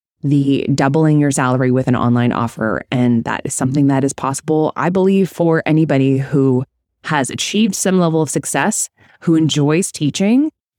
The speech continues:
and who's interested in, in the online space. So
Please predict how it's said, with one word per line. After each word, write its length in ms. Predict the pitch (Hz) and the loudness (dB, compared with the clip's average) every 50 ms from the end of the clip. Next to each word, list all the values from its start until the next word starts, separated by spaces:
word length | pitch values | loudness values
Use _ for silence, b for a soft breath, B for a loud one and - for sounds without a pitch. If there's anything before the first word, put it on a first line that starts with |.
| - 185 | -4 -2
and 120 | 165 160 | 0 2
who's 200 | 185 190 165 - - | 2 0 0 -2 -2
interested 680 | - 170 - 185 175 - - 170 165 156 151 143 151 - - | -2 0 0 0 -2 -2 -2 -2 0 0 0 -2 -2 -4 -2
in, 640 | 156 151 147 143 147 147 143 143 139 139 143 - - _ _ _ _ _ _ _ _ _ _ _ _ _ _ _ _ _ _ - | -2 0 0 0 0 2 2 2 2 2 0 -2 -6 _ _ _ _ _ _ _ _ _ _ _ _ _ _ _ _ _ _ -2
in 380 | 180 165 170 170 175 175 180 | 0 2 2 2 2 2 2
the 120 | 170 170 - | 0 0 -2
online 480 | - 147 147 151 147 143 143 147 143 139 | -2 0 0 2 2 2 2 0 0 -2
space. 600 | - - - - 139 - - - - - - - - | -2 -4 -6 -4 -6 -4 -6 -8 -10 -12 -14 -12 -6
So 480 | - 175 160 151 147 143 143 - - | -2 0 0 2 2 0 0 -2 -4